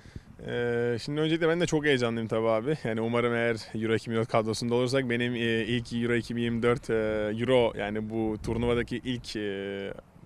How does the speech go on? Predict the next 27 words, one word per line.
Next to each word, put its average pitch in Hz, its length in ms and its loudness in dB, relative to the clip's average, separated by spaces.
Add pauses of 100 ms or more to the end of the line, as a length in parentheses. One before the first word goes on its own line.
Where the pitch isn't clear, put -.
(100)
yılım 107 280 -2
olacak. 107 380 -2 (760)
Tabii 147 120 0
ki 170 60 4
de 156 40 2
tüm 147 200 -2
ülkenin 147 280 0
olduğu 139 240 2
gibi 135 180 0
ben 123 180 0
de 123 80 2
bir 123 60 -2
futbolcu 123 300 -2
olarak 127 140 2
çok 127 200 -2
heyecanlıyım. 113 560 -2 (340)
Ee, - 60 0
öncelikle, 123 920 2
e, 113 420 -2
burada 120 380 0
kendi 123 280 -2
kulübümüzde 123 460 -2
sezonumuzu 123 500 -2
en 127 100 -2
iyi 131 80 -2
şekilde 110 360 -4
bitirip, 123 320 0